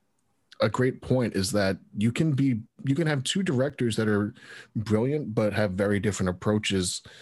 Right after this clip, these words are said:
You know, the Nolan films feel, like, kinda laser focused. Like, we know what type of a performance we want, and this is what, you know, we need, and this is what we want you to do. And then I think with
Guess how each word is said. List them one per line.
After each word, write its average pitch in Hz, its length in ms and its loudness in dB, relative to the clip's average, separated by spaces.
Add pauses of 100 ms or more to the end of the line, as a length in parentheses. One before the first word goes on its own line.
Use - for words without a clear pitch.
(160)
You 104 80 -2
know, 95 200 2
the 113 160 2
Nolan 139 480 2
films 151 640 -2
feel, 123 480 0
like, 101 260 0
kinda 110 240 0
laser 107 380 2
focused. 98 640 -2 (280)
Like, 95 200 -2
we 107 100 2
know 120 180 2
what 113 320 2
type 135 200 0
of 127 80 0
a 117 40 0
performance 156 560 -2
we 117 100 0
want, 120 320 0
and 101 140 2
this 120 180 0
is 107 260 -4
what, 104 220 -2 (240)
you 107 100 0
know, 95 80 0
we 90 160 -2
need, 92 340 0
and 87 120 -4
this 101 180 -2
is 95 120 -8
what 95 140 -2
we 90 80 -2
want 87 220 -2
you 87 80 -2
to 87 100 -4
do. 90 400 -2 (520)
And 101 120 4
then 123 100 4
I 120 80 2
think - 460 -2 (160)
with 95 380 -2